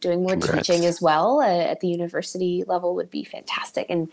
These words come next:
Speaker 2: Awesome.
Speaker 1: just more programming, more music therapy, and more, uh, opportunities for students to learn about music therapy.
Speaker 2: Awesome. What can we do, or what can others that are listening do to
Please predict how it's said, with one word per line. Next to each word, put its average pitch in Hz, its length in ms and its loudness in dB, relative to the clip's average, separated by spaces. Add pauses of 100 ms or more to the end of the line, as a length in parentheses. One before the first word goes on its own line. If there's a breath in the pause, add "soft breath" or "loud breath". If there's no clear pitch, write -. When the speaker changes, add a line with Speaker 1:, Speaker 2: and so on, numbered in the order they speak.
(400 loud breath)
Speaker 2:
Awesome. - 300 0
Speaker 1:
just - 380 0
more 262 260 6
programming, 202 680 2
more 220 300 2
music 220 360 0
therapy, 185 600 0
and 160 260 -6
more, 170 420 -4
uh, - 60 -4 (160)
opportunities 165 640 -4
for 160 80 -8
students 156 400 -4
to 165 120 -4
learn 156 220 -4
about - 180 -4
music - 300 -10
therapy. - 420 -10 (1160)
Speaker 2:
Awesome. 82 560 0 (600 loud breath)
What 117 280 4
can 123 260 6
we 110 140 6
do, 98 260 6
or 92 120 6
what 104 140 4
can 98 200 4
others 95 400 4
that 92 120 2
are 90 120 4
listening 95 520 4
do 90 280 4
to 85 340 0